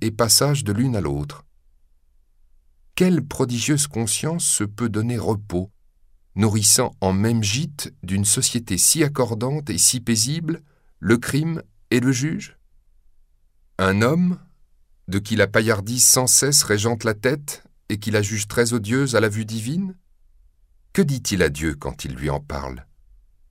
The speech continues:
Il se ramène. Mais soudain, il rechoit. Si l'objet de la divine justice et sa présence frappaient, comme il dit,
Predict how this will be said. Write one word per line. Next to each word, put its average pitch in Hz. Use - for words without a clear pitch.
Il 82
se -
ramène. 87
Mais 95
soudain, 104
il 90
rechoit. 71
Si -
l'objet 92
de 76
la 76
divine 73
justice -
et 71
sa 76
présence 76
frappaient, 143
comme 69
il 76
dit, 135